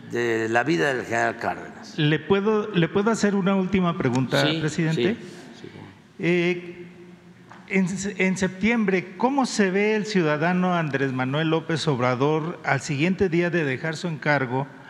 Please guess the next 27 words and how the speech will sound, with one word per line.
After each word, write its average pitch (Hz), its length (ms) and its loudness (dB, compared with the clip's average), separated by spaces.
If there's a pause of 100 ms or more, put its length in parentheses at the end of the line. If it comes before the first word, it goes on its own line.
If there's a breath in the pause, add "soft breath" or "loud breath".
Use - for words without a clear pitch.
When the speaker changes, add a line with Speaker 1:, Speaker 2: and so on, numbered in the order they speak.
(440 loud breath)
Speaker 2:
ya 185 240 2
sin 220 220 0
conferencias 170 680 0
mañaneras 160 1000 0
y 175 140 2
buleado 165 680 2
ampliamente 170 680 0
por 160 160 0
los 135 160 2
medios 160 340 0
tradicionales 147 1040 0 (340 loud breath)
y 147 120 2
sin 160 260 2
la 151 180 2
posibilidad 147 760 2
de 185 160 0
defenderse 151 880 0
mediáticamente? 143 1000 0 (1000 loud breath)
Speaker 1:
No 196 180 0
tengo 139 400 -2
ningún 135 320 -4
problema 156 520 -2
porque 127 260 -8
voy 147 300 -2
a 143 40 -2
estar 151 280 -6
en 139 200 -6